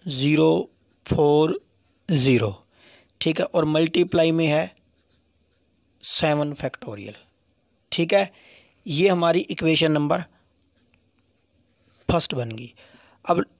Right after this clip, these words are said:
यहाँ पे हमें गिवन में क्या कंडीशन है, फ़ाइव फैक्टोरियल प्लस सेवन फैक्टोरियल। Now पहले हम वैल्यू निकाल देंगे फ़ाइव फैक्टोरियल प्लस सेवन फैक्टोरियल की,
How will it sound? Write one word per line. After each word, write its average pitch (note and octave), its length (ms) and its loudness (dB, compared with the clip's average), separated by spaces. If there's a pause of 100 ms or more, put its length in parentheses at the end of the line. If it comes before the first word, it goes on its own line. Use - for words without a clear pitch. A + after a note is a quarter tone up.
(300)
यहाँ D3+ 360 2
पे G3+ 160 4
हमें F#3+ 320 2 (400)
गिवन D#3 320 4
में G3 220 4
क्या F#3 200 2
कंडीशन F#3+ 440 2
है, - 100 0
फ़ाइव E3+ 340 2
फैक्टोरियल E3+ 420 4
प्लस D#3+ 240 2
सेवन C#3+ 320 -2
फैक्टोरियल। A2 540 -12 (800)
Now C3 460 0 (1040)
पहले E3+ 240 2
हम F3 120 0 (120)
वैल्यू D#3 320 2
निकाल D3+ 320 2
देंगे C3 360 -4 (1200)
फ़ाइव E3 520 -2
फैक्टोरियल D#3 540 0
प्लस D3+ 260 -4
सेवन C#3 340 -4
फैक्टोरियल A#2+ 560 -10
की, A2 220 -20